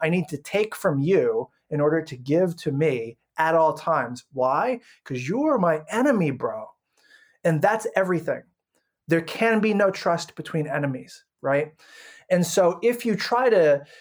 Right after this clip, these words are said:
have personal diplomacy or mil-mil diplomacy or whatever, and you're holding everything else in North Korea policy constant,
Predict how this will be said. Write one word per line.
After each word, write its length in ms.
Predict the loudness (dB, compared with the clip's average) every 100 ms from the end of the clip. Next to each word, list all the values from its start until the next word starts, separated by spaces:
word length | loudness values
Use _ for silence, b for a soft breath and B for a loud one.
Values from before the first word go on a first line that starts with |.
| B
have 300 | -2 -2 -2
personal 460 | -2 -2 0 0 2
diplomacy 880 | 0 0 0 2 0 0 2 2 -2 b
or 120 | -2
mil-mil 440 | 0 2 4 4 2
diplomacy 600 | 0 2 2 2 0 2
or 140 | 4
whatever, 640 | 4 4 2 2 2 0 B B
and 300 | 0 2 2
you're 140 | 0 0
holding 400 | 2 2 4 4
everything 500 | 2 0 0 0 2
else 300 | 2 2 -4 -2
in 100 | 0
North 220 | 0 0
Korea 200 | 0 0
policy 480 | 2 2 2 0 -6
constant, 680 | -2 0 0 -2 -4 -4